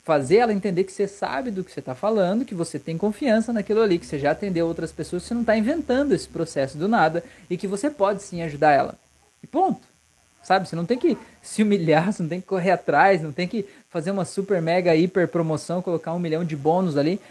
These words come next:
porque isso não vai fazer o paciente fechar com você, ou se ele fechar, ele vai vir com o estado emocional errado pra tua sessão, tá bom? Então, é muito importante você entender que a tua insegurança atrapalha o teu fechamento, tá bom? É, outra coisa aqui, ó,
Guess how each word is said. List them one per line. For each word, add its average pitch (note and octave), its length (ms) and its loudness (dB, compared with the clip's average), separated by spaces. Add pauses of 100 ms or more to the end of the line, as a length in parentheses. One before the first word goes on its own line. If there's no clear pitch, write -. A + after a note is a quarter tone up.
porque F3+ 240 -4
isso A3 160 -6
não A#3+ 160 0
vai C4 240 2
fazer F3+ 260 -4
o D#3+ 60 -2
paciente D3+ 460 -8
fechar C#3 320 -6
com D#3 100 -12
você, D3+ 260 0
ou A3 140 4
se B3 160 -2
ele A#3+ 140 2
fechar, G3 520 0 (200)
ele E3 120 -2
vai E3+ 140 0
vir F3+ 160 -4
com A3 60 -12
o G#3+ 40 -4
estado E3+ 340 -4
emocional F3 460 -4
errado G3+ 460 0
pra C#3 180 -6
tua C3+ 200 -6
sessão, - 400 -8 (280)
tá C#3 80 2
bom? A#3 240 6 (300)
Então, G#3 400 0 (180)
é D#3+ 80 -2
muito A3+ 220 -2
importante G#3 340 -2
você G3+ 120 -8
entender F#3 260 -2
que G3 60 -2
a F#3 60 -2
tua G3+ 120 -6
insegurança F#3 460 -4
atrapalha F#3 420 2
o G3 40 -8
teu G3+ 120 0
fechamento, F#3+ 560 -4
tá - 80 -10
bom? A#3 240 2 (400)
É, D#3 260 4
outra A#3 300 4
coisa F#3 280 2
aqui, A3+ 200 0
ó, F#3 140 4